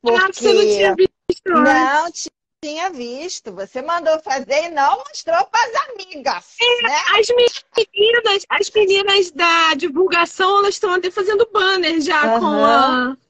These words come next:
Speaker 1: a, com a ilustração, mas é muito bonitinho,
Speaker 2: Muito
Speaker 1: né?
Speaker 2: fofa, muito fofa. Tudo a ver, tudo a ver com a história. Gostei bastante.
Speaker 1: Uhum.
Speaker 2: Gente,
Speaker 1: Então, se
Speaker 2: hoje
Speaker 1: você
Speaker 2: a gente
Speaker 1: por
Speaker 2: tá
Speaker 1: acaso
Speaker 2: aqui,
Speaker 1: tá,
Speaker 2: né,
Speaker 1: é,
Speaker 2: nessa
Speaker 1: tá
Speaker 2: live
Speaker 1: voando.
Speaker 2: surpresa.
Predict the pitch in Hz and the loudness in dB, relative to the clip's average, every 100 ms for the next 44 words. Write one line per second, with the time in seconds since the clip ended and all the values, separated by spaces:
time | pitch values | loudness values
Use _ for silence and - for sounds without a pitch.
0 | - _ - 277 277 277 277 269 285 - | -20 _ -8 -2 0 0 0 0 -4 -4
1 | 277 277 - 262 254 294 311 294 349 - | -4 -4 -2 -2 0 0 -2 -4 -6 -2
2 | 381 415 403 392 359 311 269 - 381 226 | 0 2 2 2 2 0 2 0 -2 -8
3 | 214 247 269 269 - 254 175 160 - 190 | -8 -6 -8 -10 -4 -2 -2 -6 -14 -12
4 | 330 294 359 269 262 160 170 _ _ 320 | -10 -10 -10 -4 -2 -2 -10 _ _ -8
5 | 349 330 269 285 285 254 - 156 139 - | -4 -2 -4 -8 -10 -20 -12 -12 -12 -12
6 | 202 - 226 240 277 - - 233 240 254 | -14 -10 -10 -10 -12 -12 -14 -10 -10 -10
7 | - _ _ _ _ - _ - - _ | -14 _ _ _ _ -20 _ -20 -20 _
8 | 226 311 311 320 427 - 320 349 381 415 | -4 -2 -2 -2 -2 2 2 2 2 0
9 | 466 480 494 403 392 311 370 370 349 302 | 0 0 0 2 2 2 2 2 -2 0
10 | 381 370 311 - - - 311 330 294 247 | 2 2 0 -8 -18 -4 0 2 2 2
11 | 294 349 - _ _ _ _ 370 381 381 | 2 2 0 _ _ _ _ -2 2 2
12 | 349 330 392 381 302 254 262 240 - - | 4 4 4 4 2 2 4 4 2 -4
13 | - 349 370 381 359 285 359 370 403 | -8 -2 2 2 0 -6 -6 -6 -8